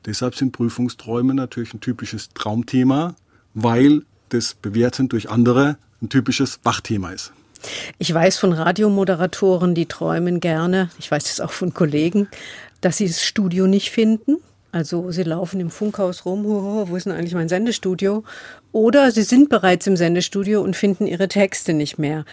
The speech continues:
Speaker 2: Das ist ja auch ein Angsttraum, ganz typischer.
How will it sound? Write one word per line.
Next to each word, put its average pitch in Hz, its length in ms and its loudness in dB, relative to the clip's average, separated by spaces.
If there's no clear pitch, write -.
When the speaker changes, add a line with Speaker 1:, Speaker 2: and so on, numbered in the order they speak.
Speaker 2:
Das - 180 -6
ist 196 140 -8
ja 196 80 0
auch - 240 -2
ein 190 160 0
Angsttraum, 160 720 -4
ganz 175 200 -2
typischer. 170 560 -6